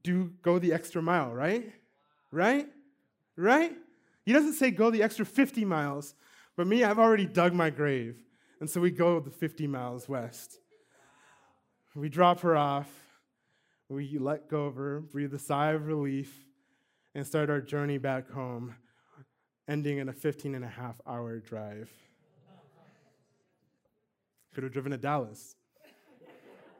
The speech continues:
Anything but. So I went in the wrong direction. I experienced differently. And I don't know what, what the crazy thing is. Here we can see the picture. We can see afterwards why Jonah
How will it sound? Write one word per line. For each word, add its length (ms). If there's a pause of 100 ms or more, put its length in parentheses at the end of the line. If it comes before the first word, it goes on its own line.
(380)
Anything 560
but. 260 (1200)
So 320 (280)
I 80
went 160
in 80
the 80
wrong 240
direction. 480
I 140
experienced 640
differently. 520 (600)
And 80
I 140
don't 220
know 200
what, 220 (200)
what 240
the 80
crazy 300
thing 160
is. 220 (160)
Here 340
we 100
can 220
see 460
the 160
picture. 440
We 140
can 180
see 380
afterwards 760
why 300
Jonah 560